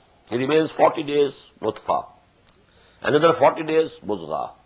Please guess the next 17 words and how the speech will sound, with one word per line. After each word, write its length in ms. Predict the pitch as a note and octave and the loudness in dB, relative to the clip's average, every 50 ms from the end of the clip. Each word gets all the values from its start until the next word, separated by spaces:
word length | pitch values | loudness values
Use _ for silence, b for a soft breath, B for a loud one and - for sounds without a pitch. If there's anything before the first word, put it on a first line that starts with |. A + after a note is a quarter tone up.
| _ _ _ _ _ _ _ _ b b b b b b b b b | _ _ _ _ _ _ _ _ b b b b b b b b b
Another, 340 | - A#2+ D#3 E3 F3 - C3 | 0 2 2 2 2 0 0
uh, 100 | C#3+ - D#3+ E3 | 0 2 2 2
another 280 | E3+ F#3 F#3+ F3 - | 4 4 4 4 2
alaqa. 540 | - B2 D#3 F3+ F#3 - - - F#2+ E2+ - | 0 0 2 2 2 0 0 -4 -4 -4 -2
Another 280 | - A#2 D3+ F3 F#3 F3+ | -2 -2 0 0 0 0
forty 260 | - E3 F3 F3+ F#3 | 2 2 2 2 0
days 420 | F3+ F3 F#3 F#3+ G3+ F#3+ - - - _ _ - | -4 -2 0 0 0 -2 -4 -8 -20 _ _ -6
muzgha. 460 | - C3+ A#2+ F#2 F#2 E2+ D2+ D2 - - _ b b b b b b b b b b | -6 -6 -6 -6 -8 -10 -10 -10 -12 -18 _ b b b b b b b b b b
After 420 | b - F3 G#3+ A3 G#3+ - A#3+ A#3 | b 6 6 6 6 2 0 -2 -2
these 340 | G#3 G3 G#3 G#3+ G3+ - D#3+ | -2 -2 -6 -6 -6 -6 0
one 320 | F3+ G#3+ A3+ A#3 A3+ G3 | 2 2 2 2 0 -2
twenty 380 | - F#3 F3+ F3 E3 C#3 D#3+ D3+ | -2 -2 -2 -2 -2 -4 -6 -4
days, 340 | C3 C3+ C3+ C#3 C#3 C3+ | -2 0 2 2 2 2
Allah 360 | B2+ B2 A#2+ A#2+ B2+ B2+ B2+ B2+ | 2 0 2 4 4 4 4 4
sends 760 | - - - E3 F3+ F#3 F3+ F3 E3+ D#3+ D3 C#3 B2 G2 F2 | 0 0 4 4 6 6 6 4 2 0 -2 -4 -4 -6 -8
the 400 | G#2 B2+ B2+ B2 B2 B2 A#2+ A#2+ - _ _ _ - | -6 -6 -4 -4 -4 -4 -6 -8 -12 _ _ _ -4
angel 640 | - C3+ C3+ C3 A#2+ A2 F2+ G2+ G2+ G2 G2 F#2 F2+ | 0 2 2 2 0 -4 -4 -4 -4 -4 -4 -4 -8